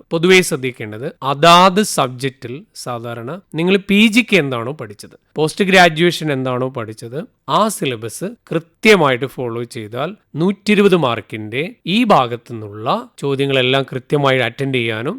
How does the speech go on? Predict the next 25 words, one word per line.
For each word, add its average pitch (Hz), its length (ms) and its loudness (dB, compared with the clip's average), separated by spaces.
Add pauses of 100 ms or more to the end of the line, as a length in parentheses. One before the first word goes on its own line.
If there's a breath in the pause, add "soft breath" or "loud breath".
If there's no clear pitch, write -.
പാസ്സാവാനും 147 640 0
സാധിക്കും. 104 540 -10
പി 196 140 4 (100)
ജി 240 100 6
സിലബസ് 202 580 2
സെമസ്റ്റർ 165 380 0 (100)
വൺ, 151 140 2 (320)
സെമസ്റ്റർ 147 480 -6 (120)
ടു, 165 120 -6 (240)
സെമസ്റ്റർ 143 440 -8 (100)
ത്രീ, 147 160 -2 (240)
സെമസ്റ്റർ 131 400 -10
ഫോർ 135 240 -6
എന്ന് 127 220 -6
പറഞ്ഞിട്ട് 123 260 -8 (220)
പി 160 200 -2
ജിക്ക് 160 240 -8
നമുക്ക് 151 220 -6
എല്ലാവർക്കും 151 420 -6
ഒരു 147 120 -12
സിലബസ് 151 300 -8
ഉണ്ട് 143 120 -8
അതാത് 143 280 -4
സബ്ജക്റ്റിൽ. 113 440 -14 (160)
ആ 180 100 8